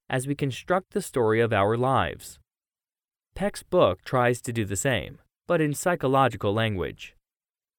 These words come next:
In exchange for the hard work of self-scrutiny and familiarity with our unconscious,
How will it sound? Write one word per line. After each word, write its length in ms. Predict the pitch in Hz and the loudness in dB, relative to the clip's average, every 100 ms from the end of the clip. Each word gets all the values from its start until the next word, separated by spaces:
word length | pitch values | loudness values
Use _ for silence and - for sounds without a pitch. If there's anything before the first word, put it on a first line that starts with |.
| _ - | _ -2
In 140 | 143 | 0
exchange 560 | 143 - 175 196 196 - | 0 -2 -2 -2 -2 0
for 100 | 123 | 2
the 140 | 98 | 2
hard 340 | 135 175 175 | 2 2 2
work 260 | 127 120 123 | 2 2 2
of 120 | - - | -4 -4
self-scrutiny 1000 | - 180 - - 160 113 104 95 107 - - | -2 -2 -2 -4 -2 -2 -2 -4 -4 -8 -6
and 120 | 117 | -4
familiarity 840 | - 127 151 165 147 147 117 101 | -4 -2 0 0 2 4 4 2
with 180 | 104 107 | 0 0
our 280 | 110 113 101 | 4 4 4
unconscious, 800 | 107 - 139 143 90 67 - | 0 -4 -4 -2 -4 -6 -10